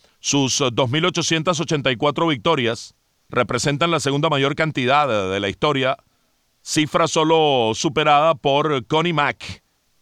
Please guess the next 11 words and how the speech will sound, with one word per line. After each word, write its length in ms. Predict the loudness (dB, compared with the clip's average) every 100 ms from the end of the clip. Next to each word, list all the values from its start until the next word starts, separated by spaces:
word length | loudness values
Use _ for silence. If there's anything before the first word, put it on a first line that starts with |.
| _ _
galardonado 640 | 0 2 4 2 2 2 0
cuatro 480 | 2 2 2 2
veces 520 | 2 0 -2 -4 -6 -16 _ _
como 760 | -2 2 2 2 2 4 2 2
manager 640 | 2 2 2 2 0 0 -2
del 180 | 0
año. 440 | 0 0 -2 -4 -8 _ _ _ _
Vaya, 340 | 0 2 2 0
Tony 240 | 0 0
La 140 | 0
Russa, 460 | 0 -2 -2 -2 -4